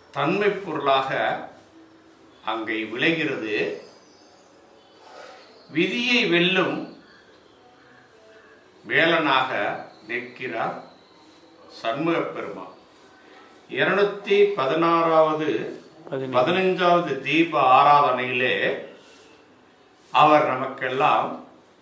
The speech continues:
Speaker 1: உணர்விக்கின்ற சக்தி பரம்பொருளாக எடுத்து,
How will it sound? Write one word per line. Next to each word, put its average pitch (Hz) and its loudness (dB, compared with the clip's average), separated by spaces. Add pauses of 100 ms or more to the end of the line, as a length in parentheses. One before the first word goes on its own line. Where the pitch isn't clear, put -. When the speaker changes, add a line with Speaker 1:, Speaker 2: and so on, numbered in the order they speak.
(160)
Speaker 1:
உணர்விக்கின்ற 151 -4
சக்தி - -10
பரம்பொருளாக 113 -6
எடுத்து, - -12